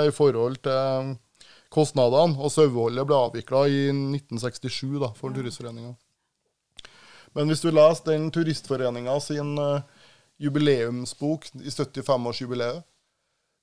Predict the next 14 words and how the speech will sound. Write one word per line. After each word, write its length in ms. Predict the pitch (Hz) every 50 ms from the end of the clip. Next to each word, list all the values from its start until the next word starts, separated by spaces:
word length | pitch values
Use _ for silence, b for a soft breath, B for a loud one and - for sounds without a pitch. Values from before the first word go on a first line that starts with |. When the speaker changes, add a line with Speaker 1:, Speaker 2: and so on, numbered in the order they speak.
| _
Speaker 1:
så 200 | - - 160 170 175
er 80 | 170
det 80 | 147 139
også 180 | 147 143 - 160
en 60 | 180 190
interessant 360 | 160 - 120 110 131 139 143
detalj 380 | 147 143 - 135 123 123 127 131
som 160 | 127 - 139
sier 200 | - - 131 127 131
at, 160 | 127 - -
eh, 140 | 139 135 139
nordpå 420 | 139 131 120 120 113 110 - 156
var 120 | 160 156 151
Norges 400 | 143 127 117 117 113 131 135 -